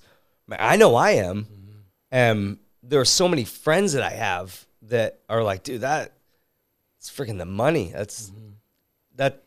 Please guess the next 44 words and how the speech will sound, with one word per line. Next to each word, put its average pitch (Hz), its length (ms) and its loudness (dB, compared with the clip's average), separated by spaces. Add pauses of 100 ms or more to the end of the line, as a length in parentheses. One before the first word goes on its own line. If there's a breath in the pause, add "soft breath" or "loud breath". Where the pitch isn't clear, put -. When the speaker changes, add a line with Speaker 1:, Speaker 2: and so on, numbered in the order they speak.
(140)
Speaker 1:
it's - 160 -6
so 147 680 4 (1600)
reassuring 139 800 4
that 107 120 -6
we're 120 160 -2
doing 117 640 0 (1200)
kind 156 200 2
of, 147 60 2
like, 147 140 4
what 202 120 8
we're 202 100 10
supposed 254 320 6
to 147 80 2
do, 156 480 4
Speaker 2:
Yeah. 123 120 6
Speaker 1:
you 151 60 6
know? 185 360 8 (240)
Um, 117 320 2
Speaker 2:
One 113 100 -2
hundred 123 260 -4
percent. 107 380 -14
Speaker 1:
I 127 80 -4
mean, 156 120 6
I 156 60 8
just 151 200 2
wish 170 240 6
that 147 180 4
we 139 80 2
weren't 143 240 4
shy 135 340 4
about 101 240 2
talking. 113 520 -2 (360)
Speaker 2:
Yeah, 110 140 -4
Speaker 1:
I - 40 2
think 196 180 6
that 156 60 2
Speaker 2:
I'm 127 60 0
Speaker 1:
that 151 120 8
Speaker 2:
pretty 190 100 6
Speaker 1:
would 165 100 6
make 160 140 8
Speaker 2:
shy. 104 60 2
Speaker 1:
the 139 60 4
show 135 440 8